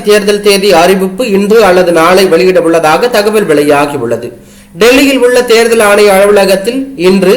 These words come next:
அல்லது நாளை செய்தியாளர் சந்திப்பு நடைபெற உள்ளது. அப்போது மக்களவை தேர்தல் தேதி மற்றும் சில மாநிலங்களில் நடைபெறும் சட்டமன்ற தேர்தல் தேதியும் அறிவிக்கப்பட வாய்ப்புள்ளது. தலைமை தேர்தல் ஆணையர் ராஜீவ்குமார்,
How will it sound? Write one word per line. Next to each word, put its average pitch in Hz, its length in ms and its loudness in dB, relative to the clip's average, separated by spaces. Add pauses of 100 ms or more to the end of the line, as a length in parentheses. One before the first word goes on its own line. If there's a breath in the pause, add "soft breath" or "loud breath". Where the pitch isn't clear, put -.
(120)
அல்லது 175 300 2
நாளை 180 320 2 (200)
செய்தியாளர் 208 580 2
சந்திப்பு 180 280 -2
நடைபெற 147 340 0
உள்ளது. 123 300 -4 (180)
அப்போது 160 400 0 (460 loud breath)
மக்களவை 269 520 0
தேர்தல் 233 360 0
தேதி 214 320 0
மற்றும் 226 320 -2
சில 208 200 0
மாநிலங்களில் 220 640 0
நடைபெறும் 202 400 0
சட்டமன்ற 226 520 -2
தேர்தல் 202 420 -2
தேதியும் 185 400 -2 (380 loud breath)
அறிவிக்கப்பட 247 640 0
வாய்ப்புள்ளது. 139 520 -2 (460)
தலைமை 175 360 0
தேர்தல் 165 440 0
ஆணையர் 165 340 0 (320 loud breath)
ராஜீவ்குமார், 175 680 0